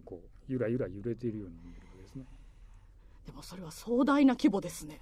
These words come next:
Speaker 1: そうですね。もう地球の周り数十万キロぐらいの空間で爆発が起こってるということですので、
Speaker 2: はい。
Speaker 1: まあ、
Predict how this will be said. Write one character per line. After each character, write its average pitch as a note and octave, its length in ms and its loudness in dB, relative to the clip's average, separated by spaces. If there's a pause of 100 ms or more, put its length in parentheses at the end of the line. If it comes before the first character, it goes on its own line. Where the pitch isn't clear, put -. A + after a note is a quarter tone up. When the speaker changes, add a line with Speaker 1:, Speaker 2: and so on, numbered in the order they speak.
(140)
Speaker 1:
そ - 160 2
う F3+ 60 8
で B2 80 4
す A2 80 -6
ね。 F#2 200 -8 (300)
も D3 300 2
う A#2+ 80 0
地 C#3 120 -4
球 F3+ 140 2
の F#3 80 4
周 F#3 300 6
り C#3 40 -4
数 E3+ 240 0
十 E3+ 140 2
万 E3+ 180 4
キ D#3+ 80 0
ロ D#3+ 100 4
ぐ D#3 100 2
ら C3+ 80 4
い - 20 0
の A2+ 100 -2
空 A2+ 220 -4
間 A2+ 560 -2
で C3 260 2
爆 A#2 220 -4
発 A2+ 160 -8
が A2+ 80 -4
起 G2+ 40 -8
こ G2+ 100 -10
っ - 20 -12
て - 140 -16
る F2+ 260 -14
と - 80 -20
い - 0 -
う F#2+ 40 -16
こ - 120 -20
と G2 80 -18
で F2+ 80 -16
す - 100 -16
の F#2 140 -12
で、 G2 200 -6
Speaker 2:
は F2 200 -10
い。 - 60 -16 (440)
Speaker 1:
ま B2 180 -2
あ、 F#2 200 -12